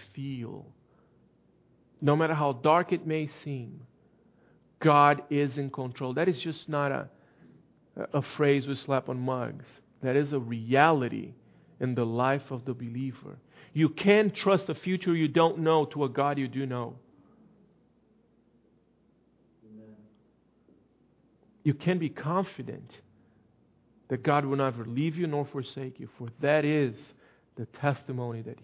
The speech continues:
Speaker 1: He bears. That is what He has said. He has given His own Son.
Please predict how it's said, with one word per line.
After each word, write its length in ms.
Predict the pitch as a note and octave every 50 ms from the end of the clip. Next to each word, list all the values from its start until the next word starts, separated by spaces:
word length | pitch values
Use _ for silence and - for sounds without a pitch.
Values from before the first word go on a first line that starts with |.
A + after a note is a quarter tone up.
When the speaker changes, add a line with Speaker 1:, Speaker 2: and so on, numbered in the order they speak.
| - -
Speaker 1:
He 180 | - B2+ B2+ B2+
bears. 540 | A#2 B2 A#2 A2+ A2 G#2+ G#2+ A2 - - - - - - _ _ _ _ _ _ _ -
That 180 | C3+ C3+ C3+
is 240 | C#3+ D3 D3 B2 A#2
what 160 | - - - -
He 500 | - - - D3+ D#3 D#3+ F3 F3+ E3 - - - _ _ _
has 340 | - C3 C3 C3 C3 C3 - - - - _ _ _ _ - - -
said. 400 | C3 B2+ B2 B2 B2 - D3 B2 - _ _ _ _ _ _ _ _ _ _ _ _ _ _ _ _ _ _ _ _ _ _ _ _ _ _ _ _ _ _ _ _ _ _ _ _ - _ -
He 120 | - -
has 180 | - - D4+ G#3
given 240 | G3+ B3+ G#3+ G#3 F#3
His 240 | E3+ F3 D3+ C3 F#3+
own 200 | A3 A3 F3+ -
Son. 560 | - - - - - F#3+ G3 D#3+ B2+ A#2+